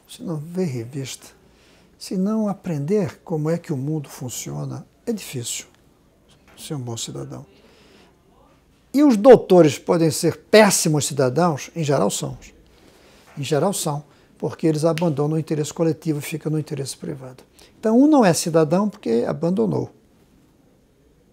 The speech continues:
O outro não é cidadão porque não acrescentou.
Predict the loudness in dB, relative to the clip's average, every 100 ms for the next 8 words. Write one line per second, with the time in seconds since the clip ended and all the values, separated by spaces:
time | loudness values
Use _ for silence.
0 | _ _ _ _ -2 0 0 -2 -4 -4
1 | -4 -4 -6 -6 -8 -6 -6 -8 -12 -10
2 | -10 -12 -16 -18 -20